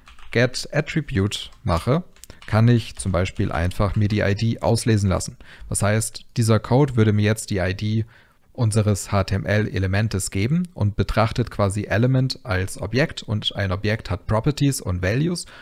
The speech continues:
und das ist eigentlich der einzige Unterschied. Was heißt, ähm, es beschreibt mehr oder weniger dieselben Eigenschaften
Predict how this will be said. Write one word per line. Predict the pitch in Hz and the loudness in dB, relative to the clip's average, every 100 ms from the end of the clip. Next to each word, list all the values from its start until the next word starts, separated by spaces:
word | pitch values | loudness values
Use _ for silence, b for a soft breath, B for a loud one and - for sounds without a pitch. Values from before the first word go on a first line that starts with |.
| B | B
und | 110 104 | 0 2
das | 90 131 | 2 0
ist | 107 | 0
eigentlich | 101 107 95 | 0 0 0
der | 101 | 0
einzige | 101 - 98 | 0 -2 -2
Unterschied. | 107 - 165 156 - | 0 0 0 0 -4
Was | - | 0
heißt, | 101 104 - - B B B B | 0 0 -2 -12 B B B B
ähm, | - 104 101 110 | -2 2 2 2
es | 101 | 0
beschreibt | - 113 110 135 143 | 2 2 4 4 4
mehr | 117 107 | 2 4
oder | 107 | 4
weniger | 104 101 101 101 98 | 4 4 4 4 4
dieselben | 104 95 98 98 101 | 2 2 4 2 2
Eigenschaften | - 131 - 156 - - | 0 0 2 0 0 -2